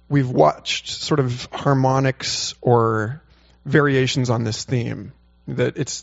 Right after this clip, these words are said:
the, the symphony of our relationship to the other is getting more and more complex. And, uh, you can see this, this dragon sort of rear its head back up.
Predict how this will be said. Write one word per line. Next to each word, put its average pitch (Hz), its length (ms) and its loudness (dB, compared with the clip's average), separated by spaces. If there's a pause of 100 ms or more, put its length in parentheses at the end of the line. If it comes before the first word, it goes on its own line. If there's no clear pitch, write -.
the, 123 180 -4
the 127 220 -8
symphony 127 840 -2
of 120 200 -4
our 117 340 -2
relationship 131 920 -4 (420)
to 139 100 -6
the 131 160 -4
other 127 420 2
is 120 220 -4
getting 123 240 -2
more 117 200 -2
and 120 100 -4
more 113 340 -4
complex. - 760 -6 (640)
And, 131 460 0
uh, 123 280 2 (1300)
you 147 100 0
can 160 160 2
see 196 380 0
this, - 480 -4 (100)
this 127 180 -4
dragon 131 800 2
sort 151 200 -6
of 117 200 -2
rear 147 240 4
its 131 140 2
head 139 360 0
back 127 280 0
up. 120 280 -2